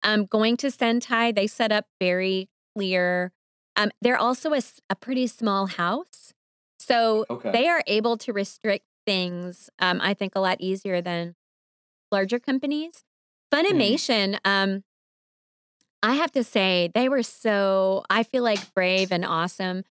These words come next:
Speaker 1: They reached out to us saying, "Would you be interested in recording from home?" I never thought that would be a thing.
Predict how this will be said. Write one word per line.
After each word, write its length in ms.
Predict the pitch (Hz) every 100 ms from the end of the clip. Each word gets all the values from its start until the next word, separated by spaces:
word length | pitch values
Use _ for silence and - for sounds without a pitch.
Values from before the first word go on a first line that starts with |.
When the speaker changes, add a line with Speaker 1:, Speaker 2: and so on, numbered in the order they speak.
| _
Speaker 1:
They 100 | 233
reached 300 | 233 269 -
out 180 | 220 233
to 100 | -
us 200 | 226 220
saying, 320 | - 214 208 202
"Would 140 | 196
you 100 | 208
be 80 | 202
interested 760 | - 202 - 240 - 254 254 254
in 260 | - 214 214
recording 520 | 196 - 185 185 214
from 220 | 220 220
home?" 360 | 220 208 208 220 -
I 120 | 320
never 400 | 320 175 185 262
thought 260 | 233 170 160
that 140 | 160
would 140 | 165 160
be 140 | 165
a 60 | 160
thing. 380 | - 117 90